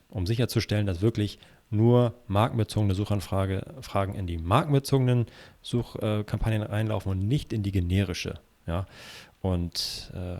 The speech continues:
ja, und das kriege ich dann halt wunderbar hin mit negativen Keywords. Also es hilft mir tatsächlich, meinen Traffic zu isolieren, zu segmentieren und zu unterscheiden nach unterschiedlichen Suchintentionen. Und ich kann natürlich nicht nur nach,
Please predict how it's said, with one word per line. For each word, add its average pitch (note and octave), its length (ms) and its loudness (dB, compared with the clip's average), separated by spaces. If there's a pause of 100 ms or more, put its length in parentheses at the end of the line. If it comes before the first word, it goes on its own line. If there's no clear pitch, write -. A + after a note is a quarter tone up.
(260)
ja, E2+ 120 0
und G2+ 220 -2
das - 160 0
kriege - 220 -4
ich F2+ 80 0
dann G2 200 -2
halt F#2+ 220 -4
wunderbar F#2 300 0
hin A2+ 220 0
mit A2 380 0
negativen F#2+ 540 -2
Keywords. F2 400 -4
Also F2 140 -4
es - 100 -6
hilft B2+ 220 2
mir A2+ 100 0
tatsächlich, G#2 560 -2 (340)
meinen F#2 280 0
Traffic G2+ 440 -2
zu F#2 360 -4
isolieren, B2 600 4 (240)
zu F#2+ 200 -2
segmentieren G#2+ 760 2
und - 300 -6
zu - 120 -4
unterscheiden F#2 380 0
nach F2 120 -4
unterschiedlichen F2+ 540 -4
Suchintentionen. F2+ 760 -2 (500)
Und G#2 140 -2
ich - 60 -2
kann A2+ 140 2
natürlich G#2 360 0
nicht A2+ 240 2
nur G#2+ 220 6
nach, F2+ 420 -2